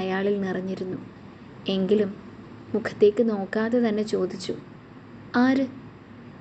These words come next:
"ആളെ കണ്ടില്ല. ഞാൻ അയാളെ അടിച്ചിട്ട് ഓടി. പിന്നെ വെളുപ്പ് വരെ നമ്മുടെ വിറക് പോരയിലായിരുന്നത്." "ആണോ? എന്നിട്ട് മോളെന്താ അപ്പോൾ തന്നെ പറയാഞ്ഞത്?" "വലിയ പപ്പ ഒന്ന്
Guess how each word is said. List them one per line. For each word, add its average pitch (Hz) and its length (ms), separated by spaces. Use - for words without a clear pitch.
"ആളെ 262 280
കണ്ടില്ല. 320 460
ഞാൻ 202 340
അയാളെ 240 400
അടിച്ചിട്ട് 220 340
ഓടി. 202 160
പിന്നെ 302 200
വെളുപ്പ് 220 400
വരെ 220 280
നമ്മുടെ 233 340
വിറക് 214 320
പോരയിലായിരുന്നത്." 214 840
"ആണോ? 254 200
എന്നിട്ട് 294 280
മോളെന്താ 302 520
അപ്പോൾ 302 240
തന്നെ 285 260
പറയാഞ്ഞത്?" 247 480
"വലിയ 233 220
പപ്പ 262 220
ഒന്ന് 208 180